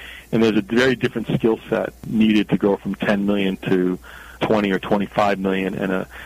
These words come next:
and once again, a very different skill set of going from twenty-five million to fifty million. And you really need to be aware of that. Probably one of my biggest issues is I'm loyal to a fault. You know, anybody that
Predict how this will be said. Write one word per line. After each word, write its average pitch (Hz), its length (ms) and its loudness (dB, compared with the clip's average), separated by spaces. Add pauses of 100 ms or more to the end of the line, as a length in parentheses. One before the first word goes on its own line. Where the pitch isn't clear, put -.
(120)
and 101 120 0
once 104 200 0
again, 113 340 0
a 98 60 -6
very 98 240 0
different 92 300 -4
skill 101 280 -2
set 98 140 0
of 90 80 -4
going 95 220 -2
from 92 160 -10
twenty-five 95 500 -2
million 92 340 -2 (120)
to 87 200 0 (360)
fifty - 360 -2
million. 92 320 -6 (400)
And 110 140 2
you 113 140 2
really 151 260 4
need 127 140 0
to 113 60 -4
be 107 140 2
aware 104 320 2
of 82 180 -4
that. - 280 -6 (420)
Probably 147 280 2
one 117 140 2
of 101 60 -2
my 120 200 2
biggest 92 320 -2
issues 87 440 -2
is 90 220 -4 (460)
I'm 104 160 0
loyal 104 400 2
to 110 180 -2
a - 160 -4
fault. - 260 -2 (560)
You 98 80 2
know, 95 120 2
anybody 107 420 2
that 95 380 0